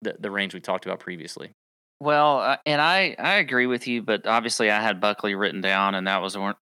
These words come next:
Speaker 2: one of the reasons that I got that. But, um, I think, I think Seabez at ninety to one is worth looking at. I mean, a couple things here with Seabez. Um,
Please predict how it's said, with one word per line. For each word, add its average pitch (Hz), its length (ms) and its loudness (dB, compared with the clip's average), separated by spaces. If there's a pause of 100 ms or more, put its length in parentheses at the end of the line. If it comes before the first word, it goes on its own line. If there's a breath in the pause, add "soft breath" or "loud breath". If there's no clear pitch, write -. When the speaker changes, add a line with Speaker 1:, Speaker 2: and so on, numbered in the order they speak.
Speaker 2:
one 110 180 0
of 104 80 -2
the 98 60 -6
reasons 98 340 -4
that 95 100 -2
I 92 120 0
got 95 300 -2
that. 92 300 0
But, 98 320 -2
um, 101 460 2 (580)
I 269 140 2
think, 427 240 -2 (160)
I 240 80 4
think 370 200 -4
Seabez 120 760 2
at - 100 -8
ninety 110 380 -2
to 101 100 -4
one 104 600 -4
is 110 160 -8
worth 117 260 -2
looking 117 300 -4
at. 113 260 0
I 117 60 -4
mean, 110 320 -4 (500)
a 131 60 -6
couple 208 300 0
things 143 340 -2
here 120 180 2
with 107 140 -2
Seabez. 101 800 -2
Um, 101 420 0